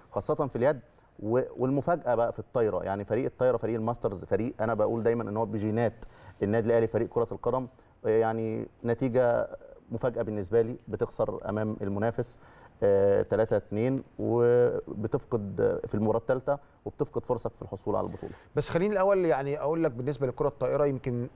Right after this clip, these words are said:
Speaker 2: هذا الفريق به-، بالجهاز الفني لهم رصيد كبير جدًا.
Speaker 1: طبعًا،
Speaker 2: زي ما
Speaker 1: طبعًا.
Speaker 2: حضرتك قلت. ويمكن، آه، في حاجه مهمه انه مش يعني، آه، آه، ما خسرناش البطوله بشكل يعني يمكن، آه، آه،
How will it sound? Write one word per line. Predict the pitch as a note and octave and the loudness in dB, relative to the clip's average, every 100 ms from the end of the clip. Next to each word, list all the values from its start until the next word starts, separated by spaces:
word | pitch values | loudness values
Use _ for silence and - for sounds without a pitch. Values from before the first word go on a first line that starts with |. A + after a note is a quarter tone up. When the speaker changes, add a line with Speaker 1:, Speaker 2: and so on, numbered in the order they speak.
| - | -2
Speaker 2:
هذا | D3 C#3+ | 0 2
الفريق | B2+ B2 B2+ C#3+ | 0 -2 -2 -2
به-، | G#2+ G#2+ A2+ | -2 -6 -6
بالجهاز | - G#2 B2 C3 | -6 -4 -2 -2
الفني | A#2 C#3+ C#3+ | 0 0 2
لهم | C3 C#3 A#2+ | 2 2 0
رصيد | A2+ - C#3+ | 0 0 -2
كبير | - A#2+ C#3 B2 | -2 0 0 2
جدًا. | A#2+ G#2+ | -2 -2
Speaker 1:
طبعًا، | A2 G2 E2+ | -2 0 -2
Speaker 2:
زي | G2 | -2
ما | |
Speaker 1:
طبعًا. | F#2+ E2 | -2 0
Speaker 2:
حضرتك | A#2 A#2+ | -2 -2
قلت. | C#3+ B2 - - - - - - | -2 -4 -8 -20 -20 -20 -14 -2
ويمكن، | C#3 E3 E3 D3 C#3 | 2 2 2 0 2
آه، | C3+ C3 F#3+ G3 | 0 -2 -6 -6
في | - F3+ F3 | 0 2 2
حاجه | - E3+ | 2 0
مهمه | D#3+ D3 G3+ G3 | 2 2 2 0
انه | G3+ F#3+ | 0 0
مش | F3+ - | -2 -6
يعني، | - E3 B2+ D3 C3+ - - - | -6 -2 0 -2 -4 -8 -16 0
آه، | C3+ C#3 C#3+ - D3+ | 2 4 2 2 0
آه، | C3 | 0
ما | C#3+ D3 D#3+ | 0 0 -2
خسرناش | - - C#3+ G#3 | -6 -2 0 2
البطوله | D#3+ C#3 F3+ | 0 2 2
بشكل | E3 - E3 C#3+ | 2 -2 -2 -2
يعني | B2+ A2 A#2 A#2+ | 0 0 -2 -6
يمكن، | B2 C3 A#2 G2+ - - | -4 -4 -4 -6 -16 -10
آه، | - A2+ A#2 A#2 A#2 | 0 2 4 4 4
آه، | B2 | 2